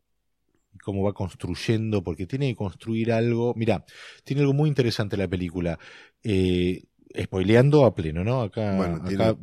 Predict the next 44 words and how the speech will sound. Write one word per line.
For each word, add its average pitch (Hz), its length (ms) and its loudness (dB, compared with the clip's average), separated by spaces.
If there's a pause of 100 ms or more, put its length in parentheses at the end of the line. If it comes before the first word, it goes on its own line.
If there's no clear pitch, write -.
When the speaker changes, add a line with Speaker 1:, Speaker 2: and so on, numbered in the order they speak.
(100)
Speaker 1:
va 110 120 10
de 101 140 6
eso. 87 180 0
Speaker 2:
cuarenta 95 420 4
años 87 220 4
la 73 80 -8
película, - 300 -10
Speaker 1:
Claro, 101 320 8
Speaker 2:
se - 20 -2
puede 87 160 2
Speaker 1:
no, 156 160 10
no, 165 80 10
Speaker 2:
spoilear. 156 160 12
Speaker 1:
y - 20 12
aparte 156 400 8
es 131 100 4
como, 107 280 2
bueno, 90 340 2
el, 110 220 0
el 110 220 2
hombre 151 360 4
traicionado 107 880 0
por 101 140 -8
su - 100 -14
mejor 95 320 -4
amigo, 87 540 -6
que - 100 -12
se 76 140 -16
queda 104 160 -6
con 80 260 -12
todo 165 260 -2
lo 104 120 -2
que 117 100 -6
era 101 160 0
de 82 160 -2
él. 85 160 -8 (540)
Hay - 140 -2
un 165 60 -4
momento 147 360 -2
en 123 60 -2
la 113 100 0
presentación 98 680 -8
de, 104 220 -4
de, 110 140 -8